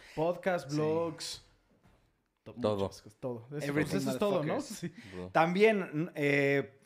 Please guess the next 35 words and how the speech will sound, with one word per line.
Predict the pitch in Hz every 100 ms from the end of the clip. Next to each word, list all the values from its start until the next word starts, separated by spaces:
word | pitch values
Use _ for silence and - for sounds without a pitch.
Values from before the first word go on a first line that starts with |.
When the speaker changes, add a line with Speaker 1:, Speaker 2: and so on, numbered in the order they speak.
| - 135
Speaker 2:
tengo | 156
que | 160
hablar | 151 147
de | 147
dos | 139 143
amigos. | 147 143 143 320 - -
Eh, | 131 123
la | 131
Speaker 3:
Ajá. |
Speaker 2:
página | - 202 190
de | 175
dos | 156
amigos | 151 156 175
cambió. | - 135 135 143 151 147 - _ _ _
Speaker 1:
Ya | - 107
es |
otra. | 107 120
Speaker 2:
Este, | 113 - - 120
ya | 131
es | 151
otro | 185 160 147
tipo | 156 156
de | 139
página, | 160 160 156 156 160
ya | 131 135 139 139
se | 135
modificó. | 123 120 113 117 147 180 - - _
Creo | - 139
que | 151 151
quedó | 135 139
muy, | 143 151 165
muy | 160 160
chingona. | 160 143 135 147 202 - _ _ _
Aquí | 117 113 139 143
el | 139 127 120 110